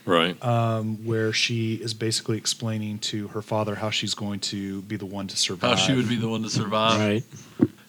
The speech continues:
Speaker 2: So anyway, uh, yeah, that, that, that scene really impressed me.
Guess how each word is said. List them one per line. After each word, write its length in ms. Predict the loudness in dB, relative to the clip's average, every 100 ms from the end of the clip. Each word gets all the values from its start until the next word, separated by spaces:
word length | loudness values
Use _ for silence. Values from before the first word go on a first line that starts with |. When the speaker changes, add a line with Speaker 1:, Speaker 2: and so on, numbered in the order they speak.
| -20 -20 -20 -20 -12 0
Speaker 2:
So 160 | 6 8
anyway, 440 | 8 6 2 0
uh, 260 | 0 0 2
yeah, 240 | 4 4
that, 260 | 4 0 0
that, 140 | 0 2
that 160 | 2
scene 260 | 2 2 0
really 220 | -2 -4
impressed 360 | -6 -8 -8
me. 80 | -10